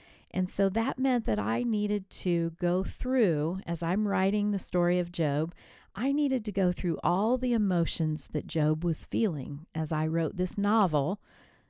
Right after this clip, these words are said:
this story of his life. As I went through scripture, I, I read the scripture, I read all that Job was saying, all that Job's friends were saying. And if you're not familiar with that book of the Bible,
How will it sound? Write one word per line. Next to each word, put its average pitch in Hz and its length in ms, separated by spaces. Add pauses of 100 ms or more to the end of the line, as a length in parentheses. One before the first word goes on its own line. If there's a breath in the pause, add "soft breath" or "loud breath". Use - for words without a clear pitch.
(140 soft breath)
this 170 140
story 170 760 (160)
of 170 200
his 160 200
life. 147 480 (220)
As 165 220
I 156 140
went 165 240
through 170 180
scripture, - 720 (400 loud breath)
I, 160 180 (180)
I 143 140
read 151 360
the 165 60
scripture, - 460
I 170 80
read 156 300
all 165 200
that 175 140
Job 175 340
was 175 120
saying, 165 560
all 156 180
that 175 160
Job's 175 380
friends 180 400
were 175 120
saying. 156 480 (400 loud breath)
And 202 120
if 208 100
you're 233 220
not - 120
familiar 233 540
with 170 160
that 156 240
book 165 180
of 160 60
the 156 80
Bible, 147 540